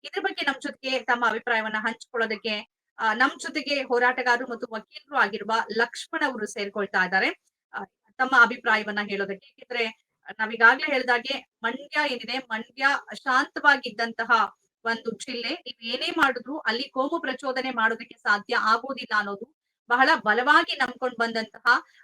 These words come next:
ಒಂದು ವಿಚಾರ ಆಗಿತ್ತು. ಯಾಕೆಂದ್ರೆ ಇಲ್ಲಿ ಹೋರಾಟ, ಒಂದು ಪುಟ್ಟ ಹೋರಾಟಗಾರರು ಇದ್ದಾರೆ, ಇಲ್ಲಿ ಒಂದು ಹೋರಾಟದ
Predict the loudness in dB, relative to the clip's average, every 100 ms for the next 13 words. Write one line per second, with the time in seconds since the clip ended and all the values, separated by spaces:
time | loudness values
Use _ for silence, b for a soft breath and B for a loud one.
0 | -6 -6 -6 -12 2 4 4 2 -2 -8
1 | -8 -6 -6 -4 -6 -6 -10 -4 0 4
2 | 4 2 -4 -6 -6 -12 -14 -12 -2 4
3 | 4 4 2 0 0 -2 0 0 -4 -14
4 | _ _ _ -12 -6 0 4 4 4